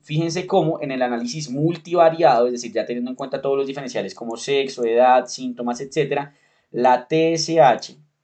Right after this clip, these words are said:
se relacionaba de forma estadísticamente significativa, tanto en el multivariado como el univariado, para la, el riesgo, por así decirlo, de que el paciente progresara a un hipotiroidismo franco como tal. Entonces la T S H va a ser de gran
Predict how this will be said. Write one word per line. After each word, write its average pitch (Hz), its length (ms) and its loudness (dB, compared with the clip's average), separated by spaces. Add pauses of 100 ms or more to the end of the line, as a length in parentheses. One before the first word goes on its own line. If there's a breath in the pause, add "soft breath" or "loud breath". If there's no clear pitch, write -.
(260)
se 139 180 0
relacionaba 117 800 -2
de 123 140 -6
forma 113 420 -4
estadísticamente 113 1000 -4
significativa, 160 960 -6
tanto 107 220 -6
en 107 40 -10
el 104 80 -10
multivariado 139 600 4
como 104 180 -10
el 98 160 -10
univariado, 147 720 2 (420)
para 160 480 4 (100)
la, 120 360 -2 (100)
el 120 160 -4
riesgo, 151 460 2
por 156 140 4
así 131 160 4
decirlo, 123 280 -6
de - 60 -6
que 143 80 -8
el 131 80 -10
paciente 110 420 -4
progresara 135 880 0 (100)
a 110 100 0
un 113 140 -2
hipotiroidismo 107 720 -8
franco 95 360 -10
como 95 220 -12
tal. - 220 -10 (280)
Entonces 139 280 -4
la 165 160 2
T 135 140 -2
S 139 120 0
H 151 220 4
va 147 80 2
a 120 60 -2
ser 110 160 -4
de 110 120 -2
gran 110 320 -6